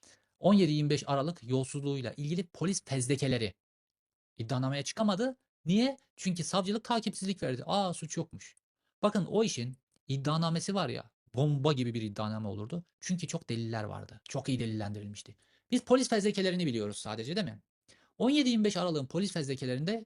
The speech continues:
yolsuzluk dosyası. Ekrem İmamoğlu'nun dosyasında yolsuzluk deniyor ya. Ne vardı biliyor musunuz?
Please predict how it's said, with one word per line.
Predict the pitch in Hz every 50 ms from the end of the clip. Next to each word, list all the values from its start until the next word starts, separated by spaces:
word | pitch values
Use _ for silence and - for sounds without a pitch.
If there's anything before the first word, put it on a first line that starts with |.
| _ -
yolsuzluk | 226 247 254 - - 220 202 - -
dosyası. | 127 104 - 104 - - 113 110 - _ -
Ekrem | - - - 160
İmamoğlu'nun | 160 160 160 156 165 156
dosyasında | 151 143 - 156 139 - 151
yolsuzluk | 147 143 139 139 151 143 -
deniyor | - 202 208 139
ya. | 117 113 113 _ _ _ _ _ _ _ _ _
Ne | 151 175 233
vardı | 247 214 156 123 117 113
biliyor | 139 185 233
musunuz? | 196 - - - - - - -